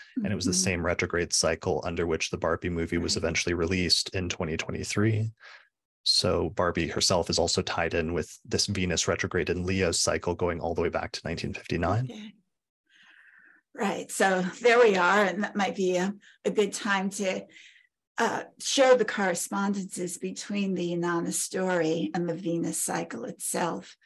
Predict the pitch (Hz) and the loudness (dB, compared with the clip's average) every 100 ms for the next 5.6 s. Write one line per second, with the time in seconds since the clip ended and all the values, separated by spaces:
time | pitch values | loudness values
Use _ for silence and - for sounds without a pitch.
0 | - - _ - - 170 165 151 180 - | -20 -20 _ -8 -4 -4 -2 -4 -4 -10
1 | _ _ _ _ _ 190 170 180 170 - | _ _ _ _ _ -4 -2 0 -2 -2
2 | 170 175 - 185 185 180 - - - 185 | -4 -4 -6 -6 -4 -4 -6 -14 -10 -4
3 | 180 175 170 160 196 - 175 175 165 175 | -2 2 0 0 -6 -4 -4 -4 -4 -4
4 | 170 - - 190 - - 233 170 - - | -2 -4 -4 -6 -6 -8 -4 -4 -4 -4
5 | - 226 185 156 156 | -4 -4 0 2 2